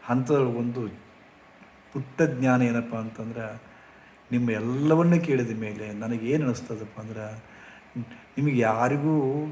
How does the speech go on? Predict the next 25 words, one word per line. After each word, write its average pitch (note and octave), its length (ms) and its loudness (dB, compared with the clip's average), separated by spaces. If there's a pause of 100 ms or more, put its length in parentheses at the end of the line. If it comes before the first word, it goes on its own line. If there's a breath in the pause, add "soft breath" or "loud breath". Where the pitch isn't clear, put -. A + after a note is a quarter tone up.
(500)
ಈ C#3+ 320 -2
ಬದುಕಿನ B2 440 -2
ಬಗ್ಗೆ D3 200 -2
ಗೊತ್ತೇ A#2 460 -6
ಆಗಲಿಲ್ಲ A2 420 -4
ಅಂತ, A2 460 -14 (400 loud breath)
ಬದುಕು D3+ 340 0
ಅಂದರೆ C3+ 380 -4
ಏನು C#3+ 320 0
ಗೊತ್ತಾಗಲಿಲ್ಲ, A2 920 -6 (280 loud breath)
ಬದುಕನ್ನೇ C#3+ 420 0
ಹೇಗೆ B2+ 440 2
ನಡೆಸಬೇಕು C3 580 -2
ಗೊತ್ತಾಗಲಿಲ್ಲ, A2 720 -8 (560 loud breath)
ಆ? D3 160 -4 (920)
ಈ A#2 100 -2
ಬದುಕು A#2+ 480 -2
ಅಂದರೆ D#3 200 4
ಏನು C#3 380 2
ಗೊತ್ತಾಗಲಿಲ್ಲ. A2 840 -4 (1080)
ಎಂಥ G#2+ 340 -10 (180)
ಈ A2+ 40 -4
ವಿಚಿತ್ರ A#2 440 -6
ಅಲ್ಲ G#2+ 120 -10
ಇದು. G#2+ 320 -14